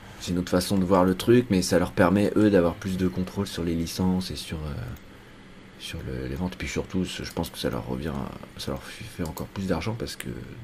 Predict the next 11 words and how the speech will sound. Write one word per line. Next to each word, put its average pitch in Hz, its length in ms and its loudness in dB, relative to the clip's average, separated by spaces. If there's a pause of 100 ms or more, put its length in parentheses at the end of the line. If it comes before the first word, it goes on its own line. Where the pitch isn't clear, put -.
(320)
je - 160 -16
pense 85 160 -8
que - 120 -12
ça, - 140 -8 (1160)
ça - 580 -12
leur - 140 -4
fait - 100 -4
plus 104 300 -6
de, 73 300 -2 (1040)
comment 82 160 -4
dire, 82 200 -2